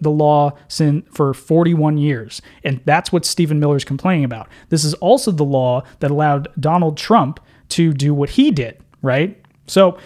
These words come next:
in the last year of the Obama, uh, administration, Obama raised, uh, the ceiling to one hundred and ten thousand, uh, refugees for that fiscal year, okay? And the fiscal year starts in October. That would have been in October of twenty sixteen.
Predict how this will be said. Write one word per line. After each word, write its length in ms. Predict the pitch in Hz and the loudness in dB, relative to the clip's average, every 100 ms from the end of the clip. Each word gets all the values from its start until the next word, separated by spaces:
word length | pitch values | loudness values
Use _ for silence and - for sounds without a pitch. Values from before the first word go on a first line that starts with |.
| - - - - | -20 -20 -18 -2
in 100 | 202 | 2
the 80 | 185 | 4
last 340 | 208 233 - | 4 0 0
year 100 | 226 | 0
of 120 | 196 | 2
the 100 | 180 | 2
Obama, 600 | 175 143 156 196 175 156 | 0 2 2 2 2 0
uh, 280 | 190 139 135 | -2 -4 -2
administration, 920 | 143 135 131 - 131 127 143 131 131 - | -4 -4 -4 -4 -4 -4 -4 -6 -8 -6
Obama 480 | 170 147 165 190 190 160 | -4 0 2 2 2 2
raised, 480 | 151 147 151 143 - | 0 0 -2 -4 -6
uh, 180 | 135 131 | -4 -4
the 100 | 131 | -4
ceiling 360 | - 147 139 135 | -4 -2 0 -2
to 280 | - 135 127 | -2 -4 -2
one 240 | 135 185 | 0 2
hundred 280 | 180 175 160 | 2 2 0
and 120 | 156 | -2
ten 200 | 160 143 | -2 -2
thousand, 640 | 135 131 123 123 123 123 - - - | -2 -2 -2 -4 -4 -6 -12 -16 -6
uh, 240 | 135 123 | -4 -2
refugees 680 | 131 127 131 120 117 - - - | -4 -4 -6 -6 -10 -12 -16 -8
for 100 | 143 | -6
that 180 | 131 127 | -4 -4
fiscal 320 | 143 - 135 | -4 -2 -2
year, 200 | 120 - - 127 | -4 -8 -12 -6
okay? 220 | 143 185 - - _ _ - - _ | -4 -6 -8 -20 _ _ -20 -20 _
And 160 | - 151 | -4 -2
the 60 | 147 | 0
fiscal 300 | 175 - 165 | 0 2 2
year 120 | 151 | 2
starts 300 | - 143 - | 2 0 0
in 60 | |
October. 480 | 123 - 131 120 - - - | -6 -4 -6 -6 -14 -6 0
That 120 | 170 | 2
would 120 | 170 | 2
have 100 | 147 | 2
been 180 | 160 151 | 2 2
in 100 | 143 | 2
October 380 | 135 - 143 135 | 0 0 0 -2
of 80 | |
twenty 220 | 123 127 123 | -4 -6 -6
sixteen. 360 | 123 - 104 | -8 -14 -18